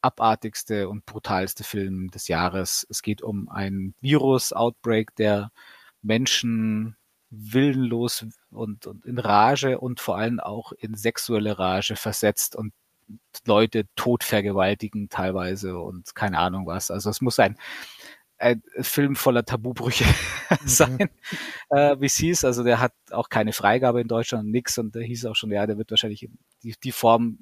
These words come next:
Speaker 1: in Deutschland wahrscheinlich nur auf dem Fantasy Filmfest zu sehen sein und ansonsten muss man wieder von irgendwoher beziehen. Wie auch immer, der Robert Chabas hat davor einen, das ist sein Regie-Erstlingswerk von einem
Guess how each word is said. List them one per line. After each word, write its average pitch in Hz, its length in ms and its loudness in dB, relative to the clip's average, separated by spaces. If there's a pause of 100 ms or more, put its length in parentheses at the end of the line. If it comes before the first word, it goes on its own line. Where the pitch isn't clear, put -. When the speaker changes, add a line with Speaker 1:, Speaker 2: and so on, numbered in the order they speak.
Speaker 1:
in 123 100 -8
Deutschland 113 580 0
wahrscheinlich 107 320 -8
nur 127 180 0
auf 113 80 -2
dem 120 80 -8
Fantasy 113 340 -4
Filmfest 123 380 -8
zu 113 80 -6
sehen 117 280 -2
sein 113 240 2
und 107 80 -2
ansonsten 104 420 -6
muss - 140 -8
man - 100 -6
wieder 107 160 -8
von 110 140 -14
irgendwoher 107 380 -8
beziehen. - 320 -14 (920)
Wie 175 160 10
auch - 120 4
immer, 175 400 2 (380)
der 127 220 6
Robert 156 280 2
Chabas 113 340 0
hat 110 160 -4
davor 147 420 0 (140)
einen, 123 520 2
das 123 220 -8
ist 135 100 -4
sein 104 560 -2 (240)
Regie-Erstlingswerk 117 920 -4
von 110 140 -6
einem 107 100 -8